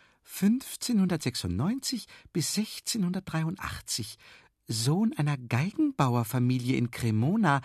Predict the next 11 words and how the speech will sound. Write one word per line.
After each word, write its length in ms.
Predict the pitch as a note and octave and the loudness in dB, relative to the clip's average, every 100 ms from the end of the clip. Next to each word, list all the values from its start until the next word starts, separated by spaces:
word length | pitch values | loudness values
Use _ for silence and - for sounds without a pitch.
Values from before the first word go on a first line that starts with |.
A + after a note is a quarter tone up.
| - - - - | -6 -20 -12 0
Lehrer 500 | B2 F#3+ C4+ C#4+ C4+ | 4 4 4 0 -2
von 240 | A#3+ A3 | -2 -2
Stradivari. 880 | - - G3 F#3+ F#3 C#3 A2+ G#2 F#2+ - - | -2 -2 -4 -4 0 2 2 2 -2 -4 -6
Aha!“ 920 | F#2+ - - C3 G3 C4 A#3 D3 G#2+ - _ _ _ _ _ _ _ _ _ _ _ _ _ _ _ | -4 -4 -4 -2 0 -2 -2 -2 -4 -12 _ _ _ _ _ _ _ _ _ _ _ _ _ _ _
Solche 440 | A#2 C3+ F#3 - D#3 | -2 0 0 -2 -6
Gespräche 840 | F2 - - D#2+ E2+ - F#2 F2+ - _ - | -4 -6 -8 -6 -6 -4 -4 -6 -8 _ 2
hört 220 | C3+ C3+ | 4 4
die 120 | G#2+ | 0
Violine 680 | F2 D#2+ E2+ F2+ F2 F2 F#2 | 0 0 2 2 2 0 -4
jeden 440 | F2 D#2+ D#2 E2 | -6 -6 -6 -8
Tag. 360 | - - - | -10 -16 -20